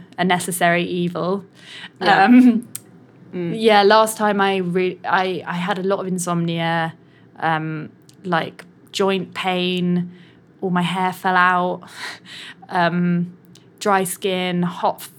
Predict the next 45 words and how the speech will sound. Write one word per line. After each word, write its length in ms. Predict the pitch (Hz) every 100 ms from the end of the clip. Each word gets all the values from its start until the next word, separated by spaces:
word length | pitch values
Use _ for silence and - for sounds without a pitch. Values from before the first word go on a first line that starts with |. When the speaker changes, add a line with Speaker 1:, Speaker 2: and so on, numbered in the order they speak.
| -
Speaker 1:
hot 260 | - 170 -
flushes. 640 | - 185 - 185 180 175 175
The 80 |
hot 180 | 196 220
flushes 320 | 208 175 175
were 100 | 175
actually 260 | 170 - 170
the 80 | 170
worst 680 | 175 170 160 165 - -
'cause 320 | - 180 - - _ _
from, 160 | - 196
like, 220 | 180 156 - _ _ _ _ _ _ -
one 300 | 196 190 180
second 260 | 175 175 170
to 80 |
the 80 | 175
next, 320 | 180 170 170
it 60 | 160
goes 260 | 175 170 175
from 100 | 175
nought 220 | 175 175
to 100 | 165
a 40 |
hundred 480 | 175 175 175 160 165
and 160 | 160 156 - - - -
your 100 | -
face 380 | 143 175 180 175
is 100 | 151
melting 400 | 160 160 - 160
off. 380 | 165 170 - _ -
Speaker 2:
Oh 140 | 208
my 100 | 196
God. 340 | 190 190 196 - - -
There's 160 | 208 208
been 100 | 240
a 60 |
lot 140 | 254 240
more 140 | 233
awareness 480 | 202 214 240 220 202
of 100 | 175
the 60 | 170
menopause 520 | 156 156 160 160 160
recently, 300 | 160 - 151
I've 80 | 180
noticed, 520 | 160 - - -